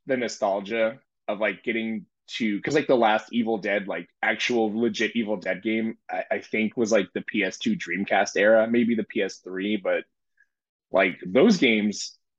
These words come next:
fucking ruled 'cause they were basically, like, shooters, you know, single player shooters. But, um,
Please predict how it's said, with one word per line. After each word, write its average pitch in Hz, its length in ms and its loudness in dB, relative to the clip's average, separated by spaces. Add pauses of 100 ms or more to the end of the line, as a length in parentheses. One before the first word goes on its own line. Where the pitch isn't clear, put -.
(600)
fucking 101 340 -4
ruled 123 680 6
'cause 113 120 -4
they 113 100 4
were 107 100 2
basically, 107 520 0
like, 95 300 -4
shooters, 101 840 -4
you 110 100 -2
know, 101 120 0
single 110 300 0
player 101 220 0
shooters. 101 480 -2
But, 101 240 -2 (1200)
um, 95 540 -4